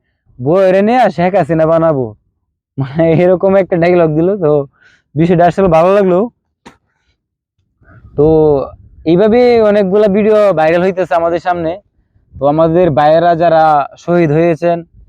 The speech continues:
তাদের কথাই স্মরণ করে বাংলাদেশ আজকে স্বাধীন। স্বাধীন বলতে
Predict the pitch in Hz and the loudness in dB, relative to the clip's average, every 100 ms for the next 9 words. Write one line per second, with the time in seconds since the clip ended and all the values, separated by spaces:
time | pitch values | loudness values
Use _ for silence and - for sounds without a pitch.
0 | _ _ - 143 143 165 165 156 170 - | _ _ -4 -2 0 0 -2 -2 -2 0
1 | 165 170 160 151 151 135 156 151 147 151 | 0 0 2 2 0 0 0 0 0 -4
2 | - 139 147 143 143 165 _ _ _ _ | -6 -4 -2 0 -2 -4 _ _ _ _
3 | _ _ - - 165 175 165 175 185 208 | _ _ -12 -2 0 2 2 2 2 2
4 | 208 190 | 2 0